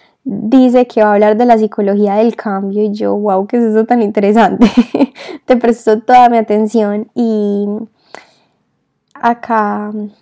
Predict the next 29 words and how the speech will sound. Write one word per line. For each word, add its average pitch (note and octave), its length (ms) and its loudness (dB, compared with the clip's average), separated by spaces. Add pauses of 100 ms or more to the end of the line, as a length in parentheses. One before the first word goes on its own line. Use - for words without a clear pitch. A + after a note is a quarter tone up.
bueno, A3+ 220 -12 (220)
acá - 220 -8
voy. G#3+ 240 -4 (280)
<laughs> - 1400 -14
Decían B3 640 0
que B3+ 460 0
el A#3 340 0
diez A3 320 0
por A3+ 220 -6
ciento A#3+ 280 -2
de A#3 80 -2
las G#3+ 200 -6
personas A3 640 -6
tiene G#3+ 260 -4
el G#3+ 80 -6
hábito A3 560 -4
de G#3+ 180 -6
la G#3+ 80 -2
autorreflexión G#3 1040 -8 (460)
y A#3 140 2
la A3 140 2
mejor A3 640 -2
manera A3 480 -6
para A3+ 260 -8
crear A2+ 460 -10
conciencia A3+ 580 -10
de - 80 -8
ti A#3 160 -10
misma A3+ 500 -10